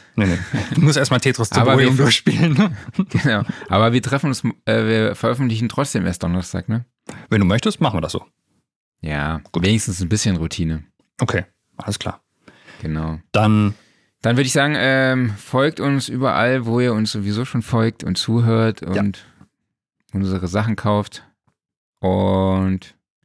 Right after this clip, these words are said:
Speaker 2: wir sehen uns nächste Woche wieder.
Speaker 1: Genau, wer kommt denn nächste Woche?
Speaker 2: Johannes Frank.
Speaker 1: Sehr cool. Am
Speaker 2: Der ist der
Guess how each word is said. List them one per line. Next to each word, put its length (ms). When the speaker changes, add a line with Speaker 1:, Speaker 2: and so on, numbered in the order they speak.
Speaker 2:
wir 100
sehen 180
uns 100
nächste 240
Woche 240
wieder. 380
Speaker 1:
Genau, 180
wer 80
kommt 180
denn 80
nächste 240
Woche? 200
Speaker 2:
Johannes 420
Frank. 420
Speaker 1:
Sehr 280
cool. 100
Am 120
Speaker 2:
Der 100
ist 120
der 60